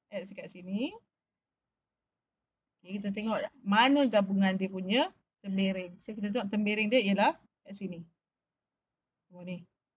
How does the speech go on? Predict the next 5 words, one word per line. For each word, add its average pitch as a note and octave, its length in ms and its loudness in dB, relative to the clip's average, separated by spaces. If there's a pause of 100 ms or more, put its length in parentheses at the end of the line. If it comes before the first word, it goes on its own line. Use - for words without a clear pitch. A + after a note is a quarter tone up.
(100)
Okey, D4+ 240 -14 (560)
ni G#3 80 -10
tembiring F3+ 560 -6
dia, G3+ 320 -2
satu G3+ 640 -8